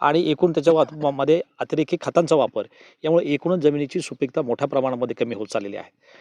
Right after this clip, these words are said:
सांगली, कोल्हापूर जिल्ह्यामध्ये जो प्रॉब्लेम आहे, कदाचित सोलापूर जिल्ह्यामध्ये तो येऊ शकतो, पण पर्यायानं आता सोलापूर जिल्ह्यामध्ये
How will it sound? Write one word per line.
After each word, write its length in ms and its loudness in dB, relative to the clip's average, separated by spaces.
सांगली, 340 4
कोल्हापूर 420 4
जिल्ह्यामध्ये 420 2
जो 120 2
प्रॉब्लेम 400 2
आहे, 140 0
कदाचित 340 0
सोलापूर 360 -2
जिल्ह्यामध्ये 440 0
तो 40 0
येऊ 200 -2
शकतो, 320 -6
पण 180 -10
पर्यायानं 520 4
आता 320 2
सोलापूर 380 2
जिल्ह्यामध्ये 500 2